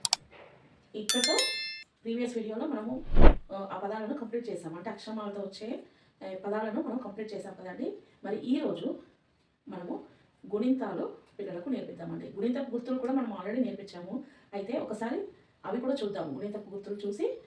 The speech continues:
నెక్స్ట్ గుణితం నేర్పిద్దామండి పిల్లలకు. అయితే ఆ నుండి బండిరా వరకు ఏవైతే మనం పదాలు నేర్పించామో ఇవి ప్రతిరోజు ప్రాక్టీస్ చేయించండి. కొన్ని వర్డ్స్‌ని ప్రాక్టీస్ చేయించండి. నెక్స్ట్ వచ్చేసరికి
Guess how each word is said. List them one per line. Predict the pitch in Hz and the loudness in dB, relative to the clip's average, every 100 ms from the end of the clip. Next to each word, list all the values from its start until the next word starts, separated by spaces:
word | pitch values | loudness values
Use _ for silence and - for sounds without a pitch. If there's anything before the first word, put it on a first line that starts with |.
| - _ - | -20 _ -8
నెక్స్ట్ | - - 202 277 - - | -8 -6 -6 -6 -8 -6
గుణితం | 214 254 269 | -2 0 0
నేర్పిద్దామండి | 220 165 175 185 175 | -2 -2 -10 -10 -8
పిల్లలకు. | 208 180 175 175 302 - - - - - | -8 -8 -10 -4 -4 -6 -14 -20 -20 -12
అయితే | 190 202 220 - | -8 -6 -6 -6
ఆ | 202 247 | -4 0
నుండి | 277 262 466 - - - | 2 2 0 -4 -14 -14
బండిరా | 190 196 233 214 | -6 -2 -2 -2
వరకు | 196 202 | -4 -6
ఏవైతే | - 208 247 | -4 -2 -2
మనం | 226 208 | -4 -6
పదాలు | 196 196 | -6 -6
నేర్పించామో | 202 190 185 190 185 - - - - - | -6 -8 -12 -12 -8 -8 -8 -20 -20 -8
ఇవి | 208 392 508 - | -4 -4 -6 -10
ప్రతిరోజు | 202 202 208 233 480 - | -6 -4 -2 -2 -4 -6
ప్రాక్టీస్ | 175 - 240 - | -12 -8 -8 -6
చేయించండి. | 208 190 185 175 - | -8 -8 -12 -12 -12
కొన్ని | 202 185 | -12 -8
వర్డ్స్‌ని | 196 208 247 254 480 - - - | -6 -6 -4 -2 -4 -6 -18 -8
ప్రాక్టీస్ | 208 202 262 208 | -8 -4 -4 -4
చేయించండి. | 202 - 170 214 254 - - | -6 -6 -8 -8 -12 -16 -10
నెక్స్ట్ | 226 254 311 | -6 -4 -4
వచ్చేసరికి | 214 202 185 185 190 254 | -4 -6 -6 -10 -8 -10